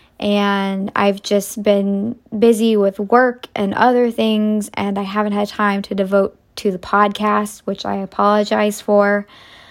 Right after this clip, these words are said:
Um, I'm hoping to be back at least by summer. I, I'm gonna, I'm gonna say a tentative summery date.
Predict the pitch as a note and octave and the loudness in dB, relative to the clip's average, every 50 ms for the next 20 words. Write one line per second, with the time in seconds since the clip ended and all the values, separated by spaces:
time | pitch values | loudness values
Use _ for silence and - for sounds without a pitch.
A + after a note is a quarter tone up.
0 | - - _ _ _ - G3 G3 G3 - - A3+ A#3 A3+ A3+ B3 A#3+ C4+ C4 C4 | -20 -20 _ _ _ -6 -6 -6 -4 -2 0 0 2 4 2 2 2 4 2 4
1 | C4 B3 G#3+ B3 B3 A#3 A3+ A3 A3 A3 A3 - - _ - - _ - A3 G#3+ | 2 2 2 2 2 4 4 4 6 4 4 2 -2 _ -20 -4 _ 2 2 2
2 | A3+ A#3 C4 C4+ C#4 C#4 C#4 - - - - A#3+ A3+ A3 A3 G#3+ G3+ - - _ | 2 0 2 2 0 0 -2 -6 -8 -2 2 2 4 4 4 2 0 -2 -8 _
3 | _ _ _ - _ _ _ _ _ _ _ _ _ _ _ _ _ - - - | _ _ _ -20 _ _ _ _ _ _ _ _ _ _ _ _ _ -4 0 2
4 | G#3+ F#3+ F3 B2 - - C#4 C#4+ - _ _ - - G#3+ G#3 G#3 - G#3+ A3 A3+ | 2 2 0 -2 -4 -6 -10 -12 -18 _ _ 0 0 2 2 2 0 0 2 2
5 | A#3+ A#3+ B3+ B3+ B3 - A#3+ A#3+ B3 C4 C#4 C#4 - C4+ C#4 B3+ - - A#3+ A#3 | 4 4 4 4 2 2 2 0 2 2 2 4 4 2 2 2 0 -2 -4 -2
6 | - B3+ B3+ A#3+ B3 A#3+ B3+ B3 A#3 G#3+ - _ _ _ _ _ _ - - - | -2 -4 -2 -2 0 0 0 0 0 -2 -6 _ _ _ _ _ _ -14 -12 -6
7 | - - A3+ G#3+ G#3+ G#3 G3+ G3+ G3 F#3+ F3 F#3 F#3 - - _ _ _ _ _ | 0 0 2 2 2 0 0 0 0 -2 -2 -4 -6 -8 -14 _ _ _ _ _
8 | _ - G#3 F3 G#3+ D#3 - - - - - | _ -8 0 2 2 2 2 -2 -10 -16 -20